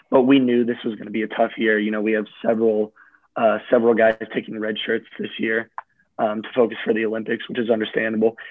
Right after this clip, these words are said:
And that's, you know, that's happening all over the country for several teams. So it hurts a little bit, you know, to see maybe we're not placing where we were last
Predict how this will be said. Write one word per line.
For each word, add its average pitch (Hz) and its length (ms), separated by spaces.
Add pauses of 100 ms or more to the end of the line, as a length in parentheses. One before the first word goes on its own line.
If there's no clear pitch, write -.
And 127 140
that's, 131 120
you 131 120
know, 110 80
that's 120 180
happening 113 340
all 110 220
over 107 140
the 107 80
country 113 440
for 117 80 (120)
several 110 200
teams. 113 300 (580)
So 117 240
it 151 120
hurts 151 340
a - 20
little 147 160
bit, 139 240
you 135 100
know, 131 180 (100)
to 127 80 (100)
see 117 360 (340)
maybe 120 240
we're 123 120
not 123 200
placing 117 760 (340)
where 131 260
we 120 220
were 113 380
last 110 300